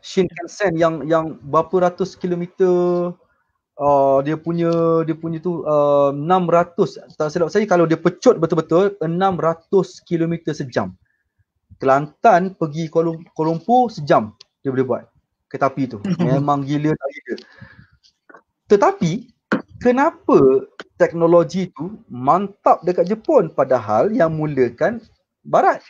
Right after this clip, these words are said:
Speaker 1: Patut Barat mulakan, Barat lah yang menguasai teknologi ni, kan? Sebab Jepun
Speaker 2: Ya.
Speaker 1: mengamalkan, um, apa ni, mengamalkan Kaizen. Kaizen ni bermaksud ambil benda dah siap, modify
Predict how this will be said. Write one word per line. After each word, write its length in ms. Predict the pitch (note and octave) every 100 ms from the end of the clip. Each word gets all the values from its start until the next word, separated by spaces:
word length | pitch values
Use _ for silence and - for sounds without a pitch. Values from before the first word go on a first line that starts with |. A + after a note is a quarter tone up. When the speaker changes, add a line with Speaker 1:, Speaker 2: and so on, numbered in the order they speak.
| _ _ - _ _ _ _ _ _ _ _ _ _ _ _ -
Speaker 1:
Patut 400 | C#3+ C#3+ C4 A3
Barat 400 | G#3 G3+ B3 G3
mulakan, 320 | G#3 E3 D#3
Barat 380 | G3+ F#4 F4+ -
lah 80 | C3+
yang 320 | C3 C3 C3+
menguasai 400 | C#3 C#3 D3 D3
teknologi 480 | C#3+ C#3 D3 C3 F3
ni, 80 |
kan? 240 | C4 F#3+ - _ - _ -
Sebab 480 | B2+ A#2+ C#3 E3 C3+
Jepun 320 | C#3+ F3+ F#3
Speaker 2:
Ya. 40 | D3
Speaker 1:
mengamalkan, 580 | C#3 C3+ C#3 C#3 G#3 C4+ C4 _ -
um, 560 | C#3+ C3+ C3+ C3 C3 C3 C#3
apa 220 | C#3 -
ni, 160 | E3 G3
mengamalkan 640 | D#3+ D#3 D3+ D#3 - E3
Kaizen. 460 | C#3+ E3+ D#3 B2 G2+ _ _ _ _ _ _
Kaizen 320 | C3 C3+ C3+
ni 80 | G#3
bermaksud 560 | E3+ D#3 C3 - G3 C#4 - _ _ _ -
ambil 480 | C#3 D3 E3 G3+
benda 240 | D3 F3 E3
dah 160 | D3+
siap, 480 | C#3 - F3 A3+ C#4 _ - -
modify 560 | C3+ E3 F#3 F3 B2